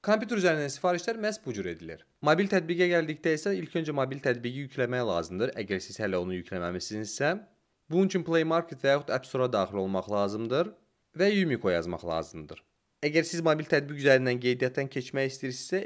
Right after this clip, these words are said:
eyni olaraq, yəni nömrə üzərindən qeydiyyatdan keçirsiniz, nömrənizə şifrə təqdim olunur və həmin şifrəni təsdiq edərək artıq, deməli, proqramdan faydalana bilərsiniz. Mobil tətbiqə daxil olandan sonra ikinci bölümü seçirik, yəni mağaza bölümünü.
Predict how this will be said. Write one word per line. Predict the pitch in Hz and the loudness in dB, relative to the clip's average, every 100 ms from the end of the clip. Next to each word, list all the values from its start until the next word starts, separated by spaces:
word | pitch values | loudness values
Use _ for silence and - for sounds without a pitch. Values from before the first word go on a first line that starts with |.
| 156 | -2
eyni | 147 131 | -2 -2
olaraq, | 107 87 85 - | -2 -2 -4 -4
yəni | 104 107 | -4 -4
nömrə | 107 110 101 | 0 0 0
üzərindən | 101 98 110 113 | 0 -2 -2 -2
qeydiyyatdan | 120 117 117 135 135 | 0 0 0 -2 -4
keçirsiniz, | 143 147 143 170 185 - - 135 | -6 -8 -4 0 -2 -2 -6 -2
nömrənizə | 127 123 117 110 | 2 4 2 0
şifrə | - 135 135 | -2 -2 0
təqdim | 151 147 156 156 | 0 -2 -2 0
olunur | 170 196 | 0 0
və | 165 | 0
həmin | 147 131 143 | 0 0 -4
şifrəni | 135 - 107 101 | -8 -6 -4 0
təsdiq | 123 120 143 131 | -2 -2 -6 -2
edərək | 151 196 208 - | 0 -2 -4 -6
artıq, | - 160 143 | -6 -6 -4
deməli, | 104 92 113 147 _ | -4 -2 -4 -6 _
proqramdan | 117 98 95 101 135 | -4 -2 -2 -4 -6
faydalana | 98 85 82 90 113 | -6 -4 -4 -4 -6
bilərsiniz. | 90 80 - - - - _ 151 | -8 -8 -10 -16 -18 -20 _ 0
Mobil | 160 190 | 2 6
tətbiqə | 185 160 160 156 | 4 4 2 4
daxil | 143 135 147 | 4 4 2
olandan | 135 135 139 | 2 0 -2
sonra | 160 165 | -2 -4
ikinci | 160 139 120 | -4 -4 -2
bölümü | 113 110 117 | 0 0 -2
seçirik, | 113 123 - 151 143 | -2 -2 -2 -2 -2
yəni | 107 98 | 0 0
mağaza | 98 92 85 95 | 0 0 -2 -2
bölümünü. | 104 107 110 117 | -2 -2 -4 -2